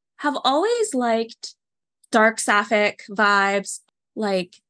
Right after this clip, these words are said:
lesbian, queer stories that aren't necessarily, the romance is, is still fun, but, like, in terms of me writing, like, I like a lot of, like, push and pull relationships,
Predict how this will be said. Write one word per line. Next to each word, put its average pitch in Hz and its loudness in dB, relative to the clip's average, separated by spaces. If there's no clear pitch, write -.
lesbian, 277 0
queer 254 -2
stories 226 -4
that 254 4
aren't 381 0
necessarily, 226 -2
the 339 -4
romance 494 -2
is, 294 0
is 233 -2
still 311 -2
fun, 240 -2
but, 247 -2
like, 190 -2
in - -4
terms 277 -2
of 240 0
me 214 2
writing, 202 -2
like, 165 -4
I 185 -2
like 190 -4
a 208 -2
lot 190 0
of, 175 -4
like, - -8
push 302 -4
and 277 -2
pull 269 -2
relationships, 233 -4